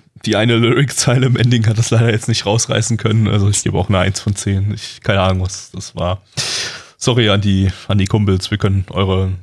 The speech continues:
Humor leider nicht teilen. Ähm, wir kommen zum vierten Anime für heute. Und zwar ist das, <clears throat> äh, Usagi-chan wa Asobitai. Äh, im, äh, englischen Usagi-chan wants to hang out. Zu Deutsch.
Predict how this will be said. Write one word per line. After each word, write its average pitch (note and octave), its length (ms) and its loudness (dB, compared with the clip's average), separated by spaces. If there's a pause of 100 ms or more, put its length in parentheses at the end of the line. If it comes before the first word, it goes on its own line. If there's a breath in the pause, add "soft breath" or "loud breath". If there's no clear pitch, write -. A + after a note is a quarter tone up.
(120)
Humor G#2 300 2
leider F#2 220 2
nicht F#2+ 200 0
teilen. F#2+ 340 -2 (1600 loud breath)
Ähm, D#3+ 680 2
wir G3+ 120 0
kommen A3 160 0
zum F#3+ 220 0
vierten G3 220 0
Anime C3+ 200 0
für A#2 100 2
heute. C3 320 2 (400)
Und A2+ 160 0
zwar A2+ 260 0
ist - 320 -8
das, G2+ 760 -4 (120)
<clears throat> G#2+ 1000 -6
äh, G2 340 0
Usagi-chan D3+ 760 0
wa C3+ 140 2
Asobitai. C3+ 600 -2 (280)
Äh, C3 680 2
im, B2+ 520 2
äh, A#2+ 400 2
englischen B2 560 0
Usagi-chan B2+ 640 0
wants A#2+ 240 -2
to A2+ 160 -2
hang G2+ 180 -2
out. B2+ 380 -2
Zu - 140 -2
Deutsch. C3+ 500 0